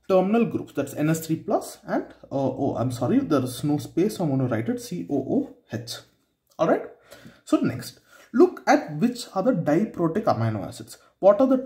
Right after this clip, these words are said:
diprot-, uh, which are the, uh, so what is it we are looking for? We are looking for the triprotic amino acids. Which are the triprotic amino acids? Triprotic are E, D,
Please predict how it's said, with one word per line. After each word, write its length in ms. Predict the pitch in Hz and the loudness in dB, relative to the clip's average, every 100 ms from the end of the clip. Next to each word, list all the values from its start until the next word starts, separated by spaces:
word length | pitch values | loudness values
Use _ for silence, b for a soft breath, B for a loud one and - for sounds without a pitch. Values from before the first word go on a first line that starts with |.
| - | -6
diprot-, 580 | 151 143 175 175 208 - | -4 2 2 2 -4 -2
uh, 60 | 156 | -2
which 200 | 170 202 | -2 -2
are 80 | 240 | -2
the, 80 | - | -2
uh, 160 | 135 | -4
so 180 | 123 277 | 0 4
what 480 | 302 - - 180 202 | 4 2 0 2 4
is 80 | 226 | 4
it 140 | 330 | 4
we 80 | 226 | 4
are 40 | |
looking 320 | 196 175 - 190 | 2 0 -4 -4
for? 120 | 294 | -2
We 140 | 220 | 2
are 20 | |
looking 200 | 165 165 | 0 0
for 120 | 180 247 | -2 -2
the 80 | |
triprotic 640 | 320 - 220 254 165 147 208 | 0 4 4 6 4 2 0
amino 400 | 131 117 107 90 | 0 0 -2 -4
acids. 280 | - - - b b b | -8 -16 -20 b b b
Which 180 | - 214 | -4 4
are 80 | 262 | 4
the 120 | 262 | 4
triprotic 580 | - - - 226 226 226 | 2 0 2 0 0 -2
amino 360 | 180 180 190 | -4 -2 0
acids? 400 | 185 180 294 - - | -2 -2 -6 -8 -4
Triprotic 580 | - 294 - 160 180 - | 2 4 4 2 0 -2
are 260 | 120 147 - | 0 -2 -4
E, 320 | 147 175 294 - B B - | -4 2 2 0 B B -10
D, 360 | 143 214 - | 0 2 2